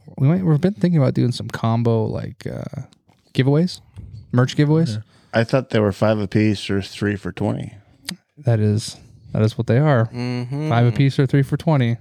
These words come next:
Speaker 4: Get a hold of one of the Bull Mountain Brothers.
Speaker 1: Yeah, if you're local, make sure to get a hold of these. You, I mean, get away, get rid of all those ship, local shipping fees. You know, uh,
Speaker 4: Get a hold of us if you're not.
Speaker 1: but if you're in Georgia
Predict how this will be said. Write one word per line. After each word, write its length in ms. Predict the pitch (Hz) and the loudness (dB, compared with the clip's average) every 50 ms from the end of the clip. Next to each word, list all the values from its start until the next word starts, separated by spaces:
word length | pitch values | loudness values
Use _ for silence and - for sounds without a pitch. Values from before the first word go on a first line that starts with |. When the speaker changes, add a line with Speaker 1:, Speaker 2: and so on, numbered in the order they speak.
| - _ - | -8 _ -2
Speaker 4:
Get 120 | 123 123 | 0 0
a 60 | 123 | 2
hold 400 | 131 143 160 170 156 117 104 98 113 | 2 2 2 2 2 0 -2 -4 -6
of 380 | - - 113 104 98 - - - | -6 -6 -6 -6 -6 -10 -16 -20
one 340 | - 101 98 107 110 117 123 | -20 -20 -12 -10 -8 -6 -6
of 260 | 135 139 135 - - - | -6 -8 -10 -14 -16 -12
the 100 | - 127 | -12 -10
Bull 180 | 120 120 123 123 | -10 -10 -10 -10
Mountain 260 | 123 131 131 - - | -10 -12 -12 -14 -14
Brothers. 200 | - 120 127 - | -16 -12 -4 -2
Speaker 1:
Yeah, 120 | 269 262 180 | 0 0 2
if 100 | - - | 2 2
you're 80 | 175 | 2
local, 320 | 165 170 185 185 - 160 139 | 2 2 2 2 2 2 2
make 160 | 139 143 127 | 2 2 2
sure 140 | - 170 151 | 2 0 0
to 80 | 131 | 0
get 120 | 120 127 120 | 2 2 2
a 40 | 120 | 4
hold 160 | 117 123 123 | 4 2 4
of 20 | 123 | 2
these. 220 | 127 120 117 - 160 | 2 2 0 -2 -6
You, 320 | 156 139 104 98 123 131 135 _ - | -10 -10 -8 -8 -10 -12 -12 _ -4
I 60 | - | 0
mean, 320 | 135 135 127 123 120 113 104 - | 2 2 2 2 0 -2 -2 -2
get 120 | - 175 180 | -2 0 2
away, 200 | 160 156 135 - - - | 2 0 -2 -4 -8 -6
get 180 | 131 165 170 170 | -2 -2 0 0
rid 180 | 156 147 139 | 0 2 2
of 100 | 139 127 | 2 2
all 160 | 120 120 120 120 | 2 2 2 2
those 180 | 117 113 113 | 2 0 -2
ship, 220 | - - 135 127 120 | -2 -2 -2 -2 0
local 280 | 131 127 123 120 - 123 | 0 -2 0 0 -2 -4
shipping 360 | - - 127 120 117 113 117 | -2 -2 -4 -4 -2 -4 -4
fees. 360 | - - 110 104 110 - - | -6 -6 -8 -8 -8 -10 -12
You 60 | 110 113 | -12 -10
know, 180 | 110 110 117 - _ _ - | -10 -10 -10 -12 _ _ -12
uh, 240 | 139 113 95 - 107 117 - _ _ - | -10 -8 -8 -8 -10 -10 -12 _ _ -2
Speaker 4:
Get 100 | 143 143 | -2 0
a 60 | 143 | 2
hold 180 | 139 143 151 | 2 0 2
of 60 | 151 160 | 0 0
us 280 | 170 175 - - - - - | -2 -4 -6 -12 -20 -12 -10
if 140 | - 143 - | -10 -8 -8
you're 80 | 110 110 | -6 -6
not. 280 | 113 135 165 208 233 _ _ | -4 -6 -6 -8 -12 _ _
Speaker 1:
but 120 | - 143 135 | -2 0 2
if 40 | 127 | 2
you're 140 | 156 160 151 | 2 2 2
in 140 | 139 127 | 2 2
Georgia 420 | 120 131 131 139 135 143 151 156 | 2 2 2 2 2 2 0 0